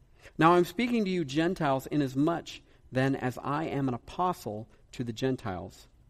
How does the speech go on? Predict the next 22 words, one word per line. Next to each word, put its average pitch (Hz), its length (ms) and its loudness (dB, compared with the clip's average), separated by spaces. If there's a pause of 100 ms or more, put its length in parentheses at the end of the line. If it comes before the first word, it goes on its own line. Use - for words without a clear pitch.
(360)
I 127 80 4
magnify 127 880 2 (220)
my 113 220 -4
ministry. 110 540 -8 (1800)
I - 60 -6
read 117 240 -2
that 101 140 -4
wrong. 87 260 -6 (220)
Let 120 100 -6
me 110 60 -4
read 104 140 -6
that 98 100 -6
again. 95 240 -10 (440)
"Now 143 240 4
I 156 100 4
am 147 100 4
speaking 220 540 -4
to - 120 -8
you 190 160 -2
Gentiles. 147 840 -6 (1000)
Inasmuch 147 680 4
then 120 300 2